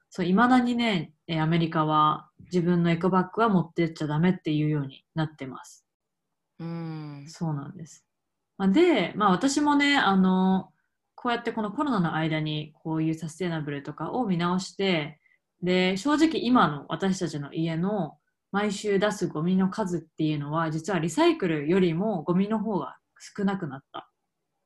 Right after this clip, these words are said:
Speaker 2: えー、すごいね、それは。
Speaker 1: うん、そう、そうそう。で、アメリカってさ、このでっかいこの、わかる？バケツじゃなくて、あるじゃん。瓶って言われてる。
Speaker 2: あー、あー、あー。
Speaker 1: あの、ストリートにそのまま出して、ゴミ収集車がそのゴミご-、ゴミ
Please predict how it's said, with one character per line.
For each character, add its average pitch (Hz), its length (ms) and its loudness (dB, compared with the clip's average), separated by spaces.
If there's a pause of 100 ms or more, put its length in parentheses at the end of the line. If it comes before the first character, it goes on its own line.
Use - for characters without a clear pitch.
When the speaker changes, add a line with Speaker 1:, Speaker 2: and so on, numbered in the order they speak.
(180)
Speaker 2:
え 214 280 2
ー、 220 40 0
す 208 160 -12
ご 202 160 -2
い 190 60 -2
ね、 143 140 -8
そ 147 120 -10
れ 135 120 -8
は。 135 160 -8
Speaker 1:
う 190 80 0
ん、 190 40 4
そ 196 300 0
う、 - 240 -8
そ 202 160 -8
う 190 60 0
そ 170 280 -4
う。 160 40 -4
で、 185 100 0
ア 185 60 0
メ 240 100 0
リ 302 80 0
カ 330 120 2
っ 330 60 -4
て 311 80 -2
さ、 294 280 -2
こ 180 100 -6
の 151 140 -4
で 185 140 -2
っ - 80 -10 (100)
か 339 180 0
い 277 80 0
こ 185 120 -4
の、 151 280 -6 (380)
わ 165 80 -10
か 202 140 -4
る？ 139 240 -8 (380)
バ 156 140 -12
ケ 254 120 -2
ツ 254 120 -8
じ 254 80 -4
ゃ 247 40 0
な 190 120 -4
く - 80 -16
て、 - 280 -18
あ 202 100 -8
る 190 100 -4
じ 139 80 -8
ゃ 123 60 -12
ん。 - 180 -20
瓶 185 300 0
っ 143 40 -12
て - 120 -20
言 143 140 -10
わ 139 100 -10
れ 139 100 -12
て 139 120 -14
る。 - 200 -14
Speaker 2:
あ - 60 -4
ー、 - 20 -2
あ 185 40 -2
ー、 185 40 -2 (320)
あ 160 40 -8
ー。 160 40 -2
Speaker 1:
あ 165 80 -2
の、 151 420 -6 (140)
ス - 80 -18
ト 226 100 -2
リ 214 200 0
ー - 20 -8
ト 175 80 -6
に 160 100 -4
そ 165 140 -8
の 160 120 -4
ま 160 120 -4
ま 156 340 -2 (140)
出 196 160 -2
し - 120 -12
て、 269 180 0
ゴ 185 100 4
ミ 185 120 4
収 196 200 2
集 202 160 -2
車 185 140 -4
が 151 100 -4
そ 156 140 -8
の 151 100 -4
ゴ 156 100 -2
ミ 156 160 -2
ご-、 160 120 -2 (160)
ゴ 175 120 -2
ミ 190 320 2